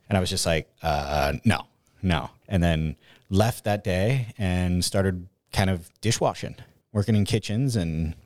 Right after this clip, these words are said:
then went to a school to see if I really wanted to do it. Enjoyed that. So just continued on. It's just kinda, I just, it felt like I just fell into it. I just enjoyed it.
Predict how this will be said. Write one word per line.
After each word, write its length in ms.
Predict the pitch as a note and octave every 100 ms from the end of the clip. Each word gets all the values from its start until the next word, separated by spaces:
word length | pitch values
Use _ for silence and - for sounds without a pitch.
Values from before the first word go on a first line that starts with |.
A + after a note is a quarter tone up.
| _ _ - -
then 160 | A#2+
went 140 | B2 A2+
to 100 | F#2
a 40 |
school 520 | - B2 G#2 G#2+ D3+ _ -
to 60 |
see 120 | -
if 100 | B2
I 60 | A#2+
really 400 | G#2 A2 B2 B2
wanted 260 | A2+ G#2+ G#2
to 80 |
do 200 | F2 F2+
it. 140 | F#2+ C3 _ -
Enjoyed 420 | G#2 F#2 B2 G2+
that. 360 | A2 G#2+ B1+ - -
So 500 | - F#2+ F#2 F#2 - _
just 160 | - -
continued 380 | A#2+ C3+ A#2+ A#2+
on. 360 | E3 G2 G2+ -
It's 180 | G2 A#2
just 160 | C#3 -
kinda, 400 | D3+ C3 - C#3+
I 80 | C#3
just, 220 | F3+ D#3
it 160 | D#3+ -
felt 240 | F#3+ G#3+
like 180 | E3+ D3
I 60 |
just 220 | B2 C3+ -
fell 240 | B2 B2+
into 260 | B2 - F2+
it. 140 | -
I 160 | A2 G#2
just 240 | B2 -
enjoyed 460 | G2+ E2+ G#2 A#2+ A2+
it. 180 | E2